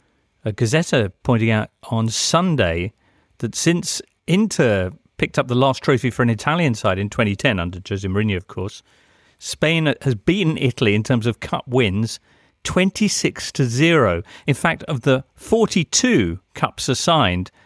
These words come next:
since two thousand and ten, Spain has won more than half, twenty-six of them for Spain, only seven for England and six for Germany, and none whatsoever for Italy.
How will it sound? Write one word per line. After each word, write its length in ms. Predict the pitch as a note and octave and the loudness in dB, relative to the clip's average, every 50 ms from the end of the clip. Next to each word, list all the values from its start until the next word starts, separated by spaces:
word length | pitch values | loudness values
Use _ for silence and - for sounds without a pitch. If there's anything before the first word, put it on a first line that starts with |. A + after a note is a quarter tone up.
| _ | _
since 440 | _ - - - F#3+ F#3 E3 - - | _ -8 -2 0 0 0 0 -6 -6
two 160 | - - B2+ | -2 -2 0
thousand 320 | A2 B2 A2 G#2 G2+ - G2+ | 2 2 2 2 2 0 -2
and 140 | G2+ G2+ | -4 -4
ten, 320 | - - A#2 G2 F#2 G2 - - _ _ | -4 -2 0 0 0 -2 -4 -8 _ _
Spain 420 | - - - - F3 F3+ F3+ E3 | -12 -12 -6 -2 -2 0 0 0
has 140 | C#3 A#2 - | 0 -2 0
won 240 | B2 A#2 A#2 A#2 A#2 | 0 2 2 2 2
more 260 | A#2+ B2 B2+ C#3+ D3 | 2 0 0 0 0
than 180 | C#3+ - D#3 D3+ | 0 0 0 0
half, 440 | C3 C#3+ B2+ A#2 G#2+ G#2 - - - _ _ _ _ | 0 2 2 2 2 0 -2 -6 -16 _ _ _ _
twenty-six 680 | - - A3 G3 - G3 F#3 - - - G3+ G3 - - | -2 0 0 2 2 0 0 0 0 0 0 -2 0 -2
of 80 | D#3+ B2 | 0 2
them 140 | A#2 G#2+ | 2 0
for 80 | G2+ A2 | 0 -2
Spain, 480 | - - - - G2 G2 G#2 A2+ B2+ - _ _ _ _ _ _ _ _ _ - | -6 -4 0 2 2 4 2 0 -2 -4 _ _ _ _ _ _ _ _ _ -2
only 200 | B2+ C#3 C#3+ C#3 | 0 2 2 0
seven 380 | - - - E3+ D#3+ E3 D#3+ | 0 0 0 0 0 0 -2
for 120 | - - C3+ | 0 2 2
England 380 | A2 G2+ G2 G#2 A2+ A#2+ - | 2 2 0 0 0 0 0
and 120 | - C3+ A2 | -2 -6 -6
six 300 | - - - - - - | -2 -4 -4 -6 -4 -6
for 80 | - | -8
Germany, 320 | C3 - D#3 D3+ C#3 B2 B2 | -2 0 2 2 4 4 6
and 160 | C3 C3+ C#3 | 6 6 4
none 240 | D3+ E3 F3+ F3 E3+ | 4 4 2 2 0
whatsoever 380 | E3 D3 - E3 D#3 C3+ B2+ | -2 -2 -2 -2 -2 -2 -6
for 160 | A2+ - C#3 | -4 -2 -2
Italy. 260 | C#3+ - - C3+ F#2 | -2 0 0 -2 -2